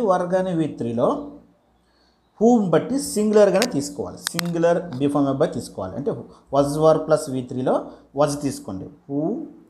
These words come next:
was, కాల్ మూడో రూపం కాలుడు, ఎందుకంటే was కానీ were కానీ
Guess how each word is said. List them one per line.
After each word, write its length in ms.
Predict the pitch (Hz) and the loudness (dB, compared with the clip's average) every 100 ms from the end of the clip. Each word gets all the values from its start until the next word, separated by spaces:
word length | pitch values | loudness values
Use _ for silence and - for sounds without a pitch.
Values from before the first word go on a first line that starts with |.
| _ _ _ _ _ _ 139 | _ _ _ _ _ _ 0
was, 240 | 113 151 202 - - _ _ _ - | 4 4 2 -10 -20 _ _ _ -2
కాల్ 240 | 139 156 156 | 4 4 4
మూడో 160 | 147 143 143 | 2 4 4
రూపం 220 | 143 214 - - _ _ _ - | 2 -8 -10 -20 _ _ _ -10
కాలుడు, 420 | 113 107 95 92 - _ - | -6 -6 -8 -12 -18 _ -12
ఎందుకంటే 260 | 143 175 147 | -6 -2 4
was 140 | 131 123 139 | 2 2 -2
కానీ 120 | 175 151 | 2 4
were 100 | 143 | 4
కానీ 120 | 143 | 2